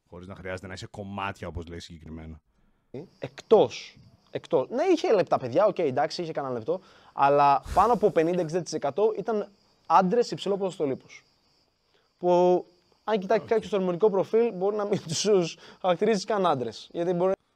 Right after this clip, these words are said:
Speaker 1: Τους ξεφτύλισε λίγο εκεί. Ε, αλλά, εντάξει, εν τω μεταξύ, ο Μαν φαίνεται συμπαθητικός έτσι όπως μιλάει, σαν, πέρα από τις βλαγίες που λέει, αλλά, εντάξει, δεν, ε,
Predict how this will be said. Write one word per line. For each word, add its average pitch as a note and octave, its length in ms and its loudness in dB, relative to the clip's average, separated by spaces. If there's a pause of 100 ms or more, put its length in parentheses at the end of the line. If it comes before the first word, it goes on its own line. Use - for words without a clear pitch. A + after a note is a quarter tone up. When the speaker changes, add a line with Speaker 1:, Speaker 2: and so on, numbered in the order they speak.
(140)
Speaker 1:
Τους - 140 -18
ξεφτύλισε B2+ 560 -6
λίγο E2+ 200 -16
εκεί. E2 280 -12 (280)
Ε, B2+ 360 -2
αλλά, B2+ 680 -2 (200)
εντάξει, D3 320 -6 (440)
εν A#2+ 60 -18
τω C3+ 60 -10
μεταξύ, C#3+ 240 -6
ο - 20 -6
Μαν F3+ 140 -6
φαίνεται F#3 260 -12
συμπαθητικός F3+ 640 -8
έτσι F3 120 -18
όπως D3+ 180 -14
μιλάει, B2+ 440 -8
σαν, G2+ 600 -12 (420)
πέρα A#2 160 -4
από A2 100 -4
τις G#2 80 -14
βλαγίες G#2+ 340 -6
που - 100 -14
λέει, G2+ 280 -8 (480)
αλλά, C3+ 760 -4 (200)
εντάξει, - 600 -8 (360)
δεν, F2+ 280 -20
ε, E2+ 300 -20